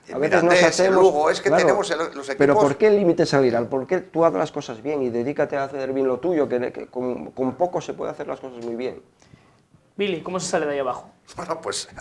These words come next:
Speaker 1: apretando, <laughs> apretando uno contra otro, ¿eh? Y, y, y, vamos, entrenando bien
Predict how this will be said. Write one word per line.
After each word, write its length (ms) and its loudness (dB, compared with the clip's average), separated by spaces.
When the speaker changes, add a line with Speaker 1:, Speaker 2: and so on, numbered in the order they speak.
Speaker 1:
apretando, 560 0
<laughs> 20 -2
apretando 560 0
uno 120 0
contra 300 2
otro, 360 2
¿eh? 260 -2
Y, 120 -8
y, 720 -10
y, 40 -20
vamos, 380 -14
entrenando 480 -6
bien 500 0